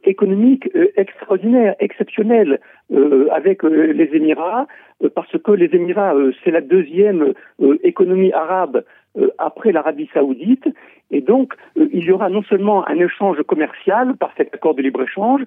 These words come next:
mais aussi, euh, on, on le voit déjà, des échanges, euh, financiers, des échanges d'investissement. Et tout cela va, euh, représenter, euh, un potentiel, euh, tout à fait historique pour Israël,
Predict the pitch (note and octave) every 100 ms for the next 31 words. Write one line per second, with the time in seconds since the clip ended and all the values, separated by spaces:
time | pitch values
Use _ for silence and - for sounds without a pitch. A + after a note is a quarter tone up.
0 | _ _ _ D4+ D#4 - D4 D#4 D3+ -
1 | - - D#3 D3 C#3+ C#3 D3 C#3+ C#3 A#3
2 | F#3 C3+ C#3+ - F#3 D3+ C3 - _ C#3
3 | - D#3+ D3+ - G3+ C#4 B3+ C3 C3 E3
4 | C3+ C3 D#3 E3 D#3+ _ D3+ - D#3+ A#3
5 | F4 - - _ D#3+ F#3 - G#3 C#4 G#3
6 | G#3 D3+ D#3 - C#3+ C#3 - B3+ C4+ B2+
7 | - _ - - D3+ D#3 D3 C3+ G3 A3
8 | F3+ C3+ - _ G3+ F#3+ F3+ - G3+ -
9 | D#3 C#3+ A#3+ - F#3+ G3 D#3+ - F3+ A3+